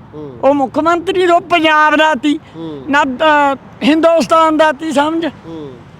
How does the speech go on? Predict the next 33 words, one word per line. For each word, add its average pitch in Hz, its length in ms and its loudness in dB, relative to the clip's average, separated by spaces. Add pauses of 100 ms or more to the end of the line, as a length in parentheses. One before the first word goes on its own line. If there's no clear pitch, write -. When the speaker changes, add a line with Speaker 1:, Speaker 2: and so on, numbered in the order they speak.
(560)
Speaker 2:
ਇਹ 269 80 2
ਤਾਂ 311 140 2
ਪੰਜਾਬ 233 400 2
ਦਾ 208 180 2
ਤੀ - 140 -10
Speaker 1:
ਹੂੰ। 156 280 -14
Speaker 2:
ਮੁੱਖ 226 200 0
ਮੰਤਰੀ, 233 520 0 (220)
Speaker 1:
ਹੂੰ। - 260 -16 (180)
Speaker 2:
ਇੱਕ 269 180 0
ਦੇ 302 160 2
ਜ਼ਿਆਦਾ 269 340 2
ਉੱਤੋਂ 269 240 0
ਉਤਰਿਆ 269 400 2
ਹੋਇਆ 247 240 2
ਤੀ। 185 200 -8 (200)
Speaker 1:
ਹੂੰ। 147 200 -16 (340)
Speaker 2:
ਅੱਜ 302 100 2
ਇਹਨਾਂ 349 240 2
ਨੇ 415 160 2
ਹੋਰ 330 240 4
ਐਡੇ 349 240 2
ਐਡੇ, 349 320 4 (840)
ਕੀ 330 120 0
ਕਹਿੰਦੇ, 349 360 2 (220)
ਬਲਾਤਕਾਰੀ 302 1000 2 (720)
ਕਹਿੰਦੇ 403 380 2
ਕਹਾਉਂਦੇ, 330 640 2 (160)
ਉਹਨਾਂ 415 240 0
ਨੂੰ 392 140 4
ਅਹੁਦੇ 392 300 4
ਦਿੰਦੇ 349 360 4
ਨੇ, 320 200 0